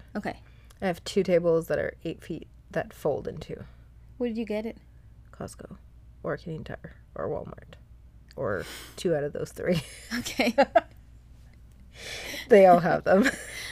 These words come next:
Speaker 1: Okay, I'm gonna look into it because if it
Speaker 2: It's worth it.
Speaker 1: folds
Speaker 2: So
Speaker 1: and
Speaker 2: if you have the room, like, if, depending on what you're making and how much you're bringing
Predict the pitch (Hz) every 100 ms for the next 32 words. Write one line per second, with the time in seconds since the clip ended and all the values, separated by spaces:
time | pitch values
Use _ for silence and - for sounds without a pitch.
0 | - 233 220 196 - 214 233 233 202 196
1 | 208 208 220 208 196 - 185 185 - -
2 | - 202 196 190 - 240 - 240 226 208
3 | 339 - - 190 226 208 233 269 269 220
4 | 240 247 285 240 185 190 190 190 - 185
5 | 190 196 190 - - - 196 220 233 247
6 | 214 185 165 165 160 160 170 165 - 160
7 | 156 143 165 151 151 156 160 156 156 151